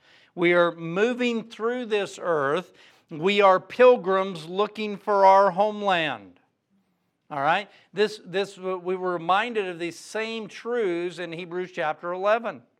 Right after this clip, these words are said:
This is who we are as children of, uh, children of God. So Peter here is acknowledging that, hey, listen, your primary citizenship is in heaven.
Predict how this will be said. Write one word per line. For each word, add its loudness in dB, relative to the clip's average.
This 0
is -6
who -6
we -4
are 6
as -6
children -8
of, -8
uh, -10
children -2
of -6
God. 2
So -2
Peter 2
here -2
is -2
acknowledging 0
that, -2
hey, -2
listen, 0
your 2
primary 2
citizenship -2
is -2
in -4
heaven. 0